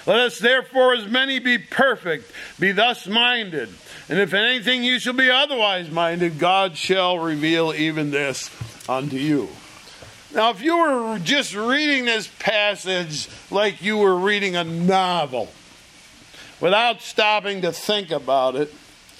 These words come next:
your first reaction would be the same one that I had when I first read it through without thinking about it. Paul had a high calling.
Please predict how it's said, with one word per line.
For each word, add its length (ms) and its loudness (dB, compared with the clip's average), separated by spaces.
your 220 2
first 580 0
reaction 800 0
would 140 0
be 140 0
the 140 -2
same 460 -4
one 240 -2
that 140 2
I 320 4
had 480 0
when 160 -4
I 160 0
first 480 -2
read 300 0
it 120 -4
through 420 0
without 480 0
thinking 440 -2
about 400 0
it. 160 -2
Paul 640 4
had 240 2
a 120 4
high 560 2
calling. 640 2